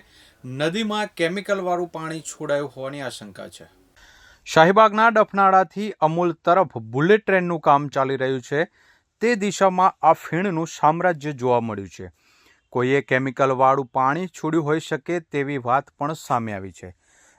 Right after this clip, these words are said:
જી પી સી બી પણ આ મામલે તપાસ કરી રહી છે અને જવાબદારો સામે પગલાં પણ ભરવામાં આવશે તેવી વાત સામે આવી છે. સાબરમતી નદી પ્રદૂષણ અંગેની સુઓ મોટો અરજી પર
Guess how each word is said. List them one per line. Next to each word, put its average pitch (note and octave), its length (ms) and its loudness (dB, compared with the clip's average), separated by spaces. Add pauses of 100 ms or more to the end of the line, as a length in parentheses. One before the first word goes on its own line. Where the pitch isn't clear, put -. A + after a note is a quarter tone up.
જી C3+ 200 -2
પી A3+ 120 -6
સી A#3 140 -6
બી A#3 140 -4
પણ A#3 160 2
આ A3 100 4
મામલે F3 340 4
તપાસ D#3 360 -4
કરી D#3 220 -4
રહી D#3 180 -6
છે F#3+ 280 -8
અને D3 180 -6
જવાબદારો E3+ 640 0
સામે E3 440 0
પગલાં D3 500 -2
પણ F3+ 160 -2
ભરવામાં C3+ 540 -2
આવશે C3 320 -6
તેવી B2+ 300 -8
વાત A2+ 240 -4
સામે A2 360 -6
આવી F#2+ 200 -12
છે. F2 200 -18 (460)
સાબરમતી D3+ 640 0
નદી D3+ 260 -4
પ્રદૂષણ E3 480 -6
અંગેની D#3+ 340 -6
સુઓ D#3+ 300 -6
મોટો D3+ 280 -4
અરજી C#3+ 280 -4
પર D3 260 4